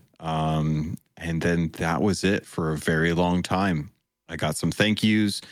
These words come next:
and some notifications, uh, and a couple updates here and there. But for a few months there, uh, I really did not know what was going on with it. Um, and it wasn't really until maybe about a month or so before the actual anniversary that I got hit up,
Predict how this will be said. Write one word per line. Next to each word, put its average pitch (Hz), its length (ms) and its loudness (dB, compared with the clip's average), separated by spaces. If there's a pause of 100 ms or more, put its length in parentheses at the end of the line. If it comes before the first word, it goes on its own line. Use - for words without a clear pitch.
(340)
and 80 320 -2
some 80 180 0
notifications, 92 1200 0
uh, 76 280 0
and 76 140 0
a 78 60 0
couple 82 320 0
updates 82 400 0
here 90 180 2
and 85 120 2
there. 95 220 4
But 82 260 0 (580)
for 92 280 0
a 80 60 0
few 110 260 2
months 107 380 2
there, 76 440 0 (120)
uh, 82 460 0 (100)
I 92 160 0
really 98 640 2
did 85 260 0
not 85 240 0
know 90 220 2
what 78 240 0
was 80 180 0
going 80 500 -2 (100)
on 92 260 0
with 73 180 -4
it. 71 180 -4 (180)
Um, 78 460 -2
and 87 120 -2
it 87 100 0
wasn't 107 380 2
really 101 300 4
until 92 580 2
maybe 90 340 2
about 85 240 2
a 85 40 2
month 85 340 2
or 90 100 -2
so 80 240 0
before 85 580 -2
the 85 200 0
actual 85 360 0
anniversary 92 680 2
that 85 160 0
I 82 80 2
got 80 220 -2
hit 85 180 0
up, 104 240 2